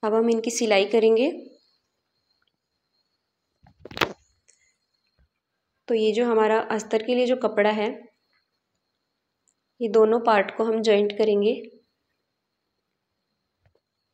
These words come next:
ये हम सिर्फ एक साइड में ही जॉइंट करेंगे, दूसरी साइड में हम सिलाई नहीं लगाएंगे। लाइनिंग के लिए जो कपड़ा होता है उसका अर्ज कम होता है, तो इसमें मैंने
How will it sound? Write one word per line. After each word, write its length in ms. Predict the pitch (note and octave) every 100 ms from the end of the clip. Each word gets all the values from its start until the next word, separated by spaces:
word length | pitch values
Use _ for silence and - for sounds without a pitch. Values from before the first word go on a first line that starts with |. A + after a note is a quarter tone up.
| _ _ _ _ _ _ _ _ _ _ _ _ _ _ _ B3
ये 120 | A3
हम 200 | A3 G#3
सिर्फ 340 | A3 A3+ A3+ A#3+
एक 180 | A3
साइड 320 | A3 A#3 A3 A#3
में 100 | A3
ही 120 | A#3
जॉइंट 320 | A3 G#3 G#3
करेंगे, 400 | G#3+ G#3 G#3 A3+
दूसरी 340 | A#3+ G#3+ A3+
साइड 300 | A3 A3 G#3
में 80 | A3
हम 100 | A3
सिलाई 320 | A3 A3 G#3+
नहीं 260 | G#3+ F#3+ A3
लगाएंगे। 680 | G#3+ G3 F#3+ G3+ A#3+ E4 - - _ _ _ _ _ _ _ _ _ _ _ _ _ _ _ _ _ _ _ _ _ _ _ _ _ _ _ _ _ _ _ _ _ _ _
लाइनिंग 380 | A3+ G#3+ A3 B3+
के 80 | C4+
लिए 160 | B3+
जो 120 | B3 B3
कपड़ा 260 | A3+ A3+
होता 240 | A#3 G#3 A3
है 60 |
उसका 240 | A3+ A3+ A3+
अर्ज 200 | A3 G#3+
कम 200 | A3 A3
होता 280 | G#3 G3+
है, 80 | G#3+
तो 100 | G#3+
इसमें 280 | A#3+ A#3 A3+
मैंने 460 | G#3 G#3 A3 -